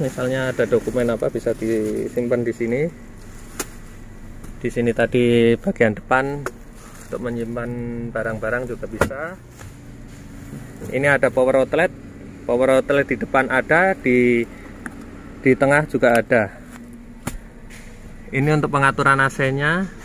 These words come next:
belum digital, yang baris kedua seperti ini. Nah, suaranya.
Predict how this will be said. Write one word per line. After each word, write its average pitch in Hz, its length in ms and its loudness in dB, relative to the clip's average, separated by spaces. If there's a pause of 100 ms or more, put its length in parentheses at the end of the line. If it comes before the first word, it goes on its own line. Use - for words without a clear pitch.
belum 123 320 4
digital, 131 720 4
yang 117 320 2
baris 123 320 -4
kedua 131 480 0 (560)
seperti 117 280 -4 (120)
ini. 147 120 0 (1500)
Nah, 110 240 0
suaranya. 113 560 0